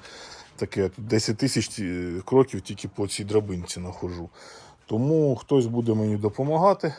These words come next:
буду прив'язувати, спускати. Там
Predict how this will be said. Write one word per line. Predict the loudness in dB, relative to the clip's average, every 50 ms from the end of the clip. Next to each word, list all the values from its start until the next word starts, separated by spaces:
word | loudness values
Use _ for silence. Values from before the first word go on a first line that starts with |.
| -12 -16 -12 -8
буду | -4 0 2 2 4 2 2
прив'язувати, | 2 2 2 4 4 6 6 6 4 4 2 2 0 0 -2 -4 -4 -4 -6
спускати. | -8 -8 -8 -6 -6 -4 0 4 4 4 4 2 -2 -6 -6 -8 -14 -18 -18 -18 -20 -20 -20 -20 -20 -20 -20 _ _ _
Там | -4 -2 -2 -2